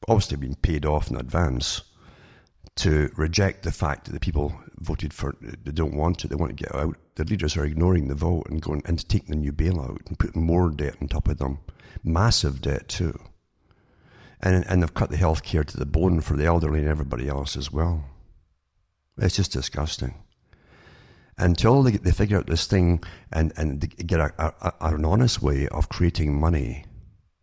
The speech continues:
and deciding what it is. And there's really, there's no reason why, say, say one dollar can't have a fixed price forever and ever and ever.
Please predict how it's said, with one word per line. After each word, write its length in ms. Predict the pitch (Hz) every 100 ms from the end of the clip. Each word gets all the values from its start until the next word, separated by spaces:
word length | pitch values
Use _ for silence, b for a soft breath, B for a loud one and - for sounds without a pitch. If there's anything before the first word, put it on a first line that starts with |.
| B B B B
and 60 | 90
deciding 400 | 85 98 92 78
what 220 | 76 78
it 120 | 76
is. 340 | 71 73 71 -
And 140 | 90
there's 140 | 87
really, 140 | 139 127
there's 160 | 87
no 60 | 135
reason 340 | 107 92 87 78
why, 340 | 76 78 73 B B B
say, 380 | B - 92 80
say 220 | - -
one 300 | 85 87 98
dollar 520 | 87 95 101 - - - _ _
can't 200 | - 101
have 160 | 80 76
a 80 | 69
fixed 400 | - - - -
price 260 | 85 82
forever 420 | - 78 78 80 71
and 200 | 73 78
ever 200 | 67 67
and 140 | 67
ever. 340 | 92 80 67